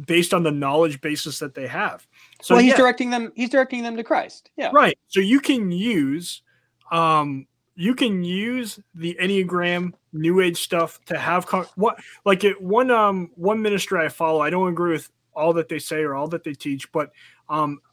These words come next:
Speaker 1: uh, Apologia Studios and Apologia Church with Jeff Durbin, um, they are very well versed in, um, Islam,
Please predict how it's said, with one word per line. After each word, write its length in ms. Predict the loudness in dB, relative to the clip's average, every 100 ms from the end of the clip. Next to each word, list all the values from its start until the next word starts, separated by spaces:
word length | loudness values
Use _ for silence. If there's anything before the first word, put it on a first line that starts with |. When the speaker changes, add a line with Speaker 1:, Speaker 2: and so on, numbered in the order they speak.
| -8
Speaker 1:
uh, 280 | -6 -6 -8
Apologia 640 | -12 -2 0 2 0 -2 -4
Studios 500 | -4 -4 -2 -2 -4
and 60 |
Apologia 480 | -6 -4 -2 -2 -6
Church 320 | -6 -8 -8
with 120 | -12
Jeff 280 | -6 -6 -6
Durbin, 420 | -4 -4 -4 -8 -12 -20 -20 -6
um, 380 | -2 0 -2 -8 -12
they 300 | -2 4 4
are 180 | 4 0
very 520 | -2 4 4 6 2
well 360 | 0 2 2 0
versed 580 | -2 -2 -2 -6 -8 -16 _ -20 _ _
in, 580 | -4 0 2 0 -2 -6 -10 _ _
um, 340 | -6 -6 -6 -8 2
Islam, 800 | 2 2 0 0 0 0 -2